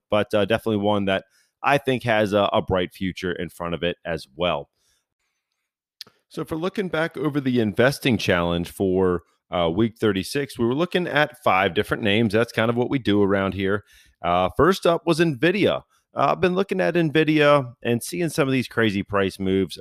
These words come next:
Uh, we definitely got over five hundred, five oh five after the earnings,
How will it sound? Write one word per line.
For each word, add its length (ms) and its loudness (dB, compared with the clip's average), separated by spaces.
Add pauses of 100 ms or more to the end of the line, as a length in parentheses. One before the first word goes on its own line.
(120)
Uh, 320 0
we 120 0
definitely 360 -2
got 200 2
over 280 4
five 380 2
hundred, 440 0
five 220 0
oh 120 2
five 500 2
after 480 -2
the 240 -6
earnings, 500 0